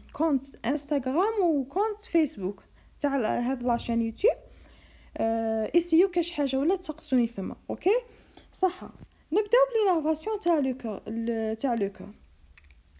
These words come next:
لينوفاسيون اي اسونسيال، لازم تفهموا. يعني انا كي طلعت دوزيام اني ما كنتش فاهمتها بزاف، جاتني صعبه باش نفهم كاع هذيك ال-، ال-، هذوك لي نو سي-، سينو، سينو، سينو اتريال و اتريو فونتريكولار، كيفاش تصرا هذيك لا كونديكسيون،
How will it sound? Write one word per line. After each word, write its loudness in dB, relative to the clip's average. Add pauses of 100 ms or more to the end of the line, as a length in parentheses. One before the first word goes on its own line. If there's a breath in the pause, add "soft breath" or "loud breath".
لينوفاسيون 0
اي -2 (100)
اسونسيال، -2
لازم 0
تفهموا. -6
يعني 0 (300 loud breath)
انا 0
كي 0
طلعت 0
دوزيام 0
اني -2
ما 0
كنتش -14
فاهمتها 0
بزاف، 0 (540 loud breath)
جاتني 4
صعبه 4
باش 0
نفهم 2
كاع 2
هذيك 0
ال-، 2
ال-، 2
هذوك -2
لي 6
نو 4
سي-، -2
سينو، 2
سينو، 2 (100)
سينو 2
اتريال 0
و 0
اتريو 0
فونتريكولار، -2
كيفاش -4
تصرا -2
هذيك 0
لا 2
كونديكسيون، 0